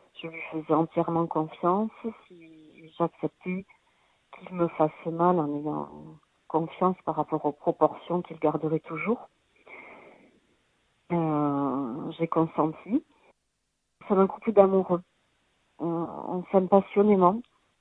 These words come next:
Il y a une entente intellectuelle entre nous qui est très forte, qui est magique. On ne partage pas que le sexe. Euh, je suis féministe en dehors de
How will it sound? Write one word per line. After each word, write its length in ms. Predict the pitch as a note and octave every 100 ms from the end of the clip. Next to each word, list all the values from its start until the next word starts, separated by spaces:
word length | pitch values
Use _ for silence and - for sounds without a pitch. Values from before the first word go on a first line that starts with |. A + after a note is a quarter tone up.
| _ _ _
Il 120 | G3 F#3+
y 40 |
a 60 | G#3
une 120 | G#3
entente 320 | G3+ A#3+ A#3
intellectuelle 600 | A3 G3+ G3 G3 - A3
entre 280 | G3+ F#3+ -
nous 220 | F#3 A#3 - - - _ _ _ _ _ -
qui 80 | G3
est 20 |
très 200 | - G3
forte, 360 | - A#3 A#3+ - B3+ B3 -
qui 60 | -
est 160 | F#3 F3
magique. 520 | F3 F3 F3+ B3 C4+ -
On 1000 | B3+ A3+ F#3 G2+ D#2 - E2 D#2 F3 F3+
ne 40 | F#3
partage 340 | F#3+ F#3 F#3+ -
pas 120 | G#3+
que 140 | -
le 120 | G3+ G#3 -
sexe. 200 | A3 - - F#3 - - _ _ _ _ _ _ -
Euh, 200 | D#3+ A#2 -
je 60 |
suis 140 | G3 -
féministe 500 | B3+ A#3 A#3 B3 -
en 80 | G3+
dehors 300 | F#3 G3+
de 80 | A3+